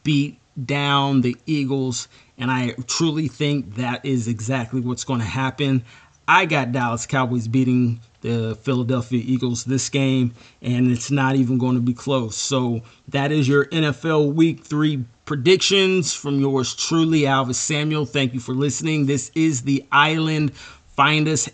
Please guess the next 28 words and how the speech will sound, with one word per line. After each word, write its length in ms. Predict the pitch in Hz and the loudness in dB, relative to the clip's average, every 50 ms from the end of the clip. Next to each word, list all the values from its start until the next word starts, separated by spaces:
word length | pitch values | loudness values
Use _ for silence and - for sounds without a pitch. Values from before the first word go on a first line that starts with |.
| - | -6
everywhere, 540 | 143 147 143 139 147 139 139 151 147 151 151 | -4 -4 -2 -2 -2 0 0 2 2 2 2
wherever 380 | 147 135 135 139 143 135 135 139 | 2 0 0 0 0 0 -2 -2
your 120 | 135 117 | -2 -2
podcast 800 | - - - 135 131 135 127 - - 143 139 139 - - - - _ - - - - - _ - | -4 -4 0 2 2 2 2 0 0 0 0 0 -2 -4 -8 -14 _ -20 -20 -20 -20 -20 _ -4
that 240 | 123 135 123 - - | -2 -2 -2 -2 -4
you're 80 | 120 117 | -4 -2
listening 480 | 113 131 156 139 - 151 151 147 147 | 0 0 0 0 0 0 0 0 0
to. 480 | - - 147 147 147 151 151 147 139 120 - _ _ - | 0 0 0 0 2 2 2 0 0 -2 -4 _ _ -2
I'm 420 | - 131 131 135 139 131 120 120 - - | 0 2 2 2 2 2 0 -2 -4 -4
on 260 | - 151 151 147 143 135 | 0 2 4 4 4 2
it, 160 | 127 113 - - | 0 -2 -4 -8
I 140 | - 110 107 | -8 -8 -6
hope, 320 | 92 92 - - 127 123 - | -4 -2 -2 -2 -2 -4 -6
I 140 | - 110 107 | -8 -8 -8
think. 540 | - - - 151 143 139 135 123 - - - _ _ _ _ _ _ _ - | -8 -4 -2 0 0 0 0 -2 -6 -12 -20 _ _ _ _ _ _ _ 0
I 140 | 143 143 | 2 4
don't 180 | 143 135 127 127 | 4 4 4 2
know, 260 | 131 131 131 131 127 | 2 2 2 0 0
but 240 | 120 120 - 127 120 | -2 -2 -2 -2 -2
I 120 | 120 123 | -2 0
do 160 | 123 123 139 139 | 0 2 2 2
know 140 | 131 131 | 2 2
I'm 200 | 127 123 123 123 127 | 2 0 0 0 -2
on 120 | 127 117 | -2 -2
a 60 | 120 113 | -2 -2
lot 240 | 117 123 123 143 139 | -2 0 0 0 0
of 120 | 131 120 | 0 0
those 340 | 135 131 131 123 - - | -2 -2 -2 -2 -4 -6